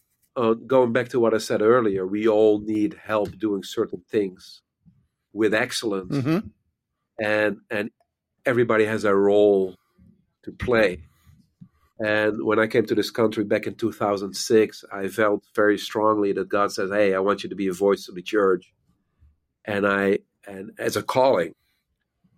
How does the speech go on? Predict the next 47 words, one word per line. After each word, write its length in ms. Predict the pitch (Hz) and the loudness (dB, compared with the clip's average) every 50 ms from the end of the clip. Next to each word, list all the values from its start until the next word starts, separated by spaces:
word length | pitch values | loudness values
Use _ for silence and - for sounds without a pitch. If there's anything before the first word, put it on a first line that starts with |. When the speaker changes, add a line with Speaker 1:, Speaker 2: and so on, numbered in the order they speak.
| _ _ _ _ _ _ | _ _ _ _ _ _
Speaker 1:
and 340 | - 104 101 98 101 110 - | -8 -6 -4 -4 -4 -4 -4
I 140 | - 107 110 | -6 -4 -2
had 160 | 113 110 104 | -2 -4 -4
defined 680 | 101 107 - - - - 113 113 120 117 113 110 101 92 | -4 -6 -8 -6 -4 -2 0 2 2 4 2 2 0 -2
what 200 | 92 98 104 95 | -4 -4 -2 -2
that 160 | 104 92 95 | -4 -6 -4
meant 340 | 95 101 110 110 101 90 87 | -2 0 0 0 -2 -4 -10
for 260 | - - - - 101 | -20 -20 -14 -10 -6
myself. 640 | 95 98 95 90 - - 117 113 104 98 98 92 - | -6 -4 -6 -6 -4 -2 0 0 0 0 -2 -6 -6
So 200 | 135 139 135 131 | -4 -2 -2 -2
I 60 | 123 | -2
Speaker 2:
Mm. 80 | 117 113 | -2 -2
Speaker 1:
thought, 200 | 104 98 92 - | -2 -4 -2 -2
you 80 | 113 | 0
know, 60 | 104 104 107 110 | 0 0 0 -2
I'll 120 | 107 104 - _ - 104 | -6 -8 -6 _ -2 -2
go 20 | 98 | -2
preach 300 | - - 113 107 - - | 0 0 0 0 0 -4
at 80 | 95 - | -6 -6
churches. 520 | - 107 101 98 98 95 117 113 104 98 | -4 -2 -2 -2 -2 -4 -4 -4 -4 -6
And 200 | 95 90 87 87 - _ _ _ _ - | -8 -10 -10 -12 -16 _ _ _ _ -6
I 120 | 101 104 | -6 0
did 160 | 101 110 104 107 | 0 2 2 2
that 120 | 101 - | 0 0
for 140 | - 110 98 | 0 0 0
a 60 | - | 0
couple 320 | - - 101 98 - 104 | 0 -2 -2 -2 -2 -2
of 60 | 101 101 | -2 0
years 380 | 98 98 98 101 107 104 98 | 0 2 4 4 4 2 0
until 280 | 101 95 - 107 98 101 | -4 -8 -4 -2 0 0
everything 300 | 101 95 98 98 101 95 | 0 0 -2 -4 -2 -2
got 180 | 101 98 95 | -2 -2 -2
shut 320 | - - - 98 92 90 92 | -4 -4 -2 -4 -4 -2 -2
down 300 | 98 95 98 101 104 101 | -2 0 2 2 2 0
for 340 | 95 - - 101 95 95 95 | -2 -4 -2 0 0 0 0
a 40 | 90 _ _ _ _ _ _ _ _ _ _ - | -2 _ _ _ _ _ _ _ _ _ _ -4
wide 220 | 98 101 104 101 | -2 -2 -2 0
variety 300 | 101 107 104 101 101 104 | 2 2 2 4 2 2
of 80 | 101 90 | 0 0
different 280 | 101 104 - 104 95 92 | -2 -4 -4 -6 -4 -2
reasons. 580 | 101 104 104 104 98 110 110 113 113 113 113 | 0 2 2 2 2 2 2 2 2 0 -2
And, 160 | 104 92 90 - _ _ _ _ _ _ _ _ _ _ _ _ _ - - - _ _ | -4 -6 -6 -6 _ _ _ _ _ _ _ _ _ _ _ _ _ -20 -20 -20 _ _
and 160 | 101 101 95 101 | -6 -2 0 2
I 40 | 104 | 4
was 160 | 107 113 - | 2 2 2
confused. 840 | - - 107 - - - - 110 107 113 131 160 175 - - 101 - | -2 -2 -2 -2 -4 -4 0 4 6 6 8 6 6 4 2 -4 -6
And, 320 | - - 104 101 95 92 | -4 -2 -2 -4 -4 -8